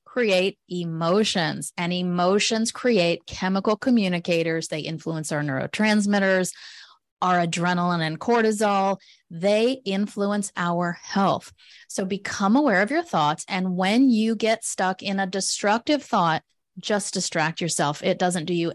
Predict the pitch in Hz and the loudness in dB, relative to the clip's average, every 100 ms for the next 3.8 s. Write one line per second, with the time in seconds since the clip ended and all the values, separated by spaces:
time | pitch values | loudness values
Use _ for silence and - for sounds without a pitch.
0 | - 180 190 247 277 254 196 190 185 190 | -4 -4 -2 -2 2 2 2 -2 -4 -2
1 | 175 170 170 175 165 147 147 196 202 - | -2 0 -2 -4 -2 -2 -2 -4 -4 -2
2 | 160 156 - _ - - - - - 196 | 0 0 -4 _ -20 -14 -6 -6 -4 -2
3 | 175 175 170 165 143 - 185 - | 0 0 -2 -4 -4 -6 -8 -10